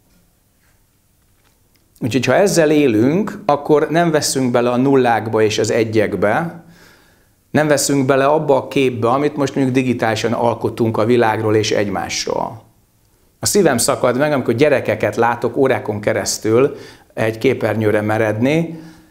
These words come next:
mert azt hiszik, hogy valójában kommunikálnak. Nem. Egyedül vannak, egy szobában, egy buszmegállóban, eh, bárhol, és azt hiszik, hogy valakivel éppen akkor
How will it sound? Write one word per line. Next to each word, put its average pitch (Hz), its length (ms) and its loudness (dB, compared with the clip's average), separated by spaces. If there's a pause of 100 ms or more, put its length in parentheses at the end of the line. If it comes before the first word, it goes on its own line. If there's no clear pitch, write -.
(160)
mert 127 260 -2
azt 151 220 -2
hiszik, 135 420 0
hogy 120 240 -2
valójában 113 920 0
kommunikálnak. 104 1000 -2
Nem. 101 340 -2 (340)
Egyedül 107 560 0
vannak, 147 600 0 (340)
egy - 140 -6
szobában, 127 500 0
egy 113 140 -2
buszmegállóban, 104 1080 -2 (120)
eh, 95 360 -6 (420)
bárhol, 120 840 0 (520)
és - 80 -4
azt 160 160 2
hiszik, 185 440 2
hogy 127 180 2
valakivel 110 840 0 (760)
éppen 131 360 0
akkor 120 560 0